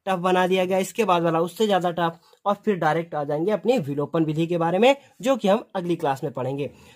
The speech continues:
तो चलिए हम दूसरा क्वेश्चन लिख लेते हैं। दूसरा क्वेश्चन हमें दिया हुआ है टू एक्स प्लस थ्री वाई इक्वल टू सेवन, तथा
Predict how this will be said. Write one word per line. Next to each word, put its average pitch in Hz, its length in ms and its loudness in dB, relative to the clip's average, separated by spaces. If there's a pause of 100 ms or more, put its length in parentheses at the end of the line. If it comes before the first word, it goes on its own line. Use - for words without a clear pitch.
(100)
तो 233 80 -2
चलिए 226 280 2
हम 262 160 0
दूसरा 175 280 0
क्वेश्चन 240 260 -2
लिख 214 160 -2
लेते 185 240 -4
हैं। 208 480 -6
दूसरा 233 300 2
क्वेश्चन 254 300 0
हमें 220 220 2
दिया 185 240 0
हुआ 170 220 2
है 247 220 2 (400)
टू 294 360 -2
एक्स 185 320 -2
प्लस 170 480 -2 (380)
थ्री 233 360 0 (300)
वाई 175 400 2 (140)
इक्वल 175 340 0
टू 175 260 -4 (280)
सेवन, 131 420 0 (840)
तथा 196 380 2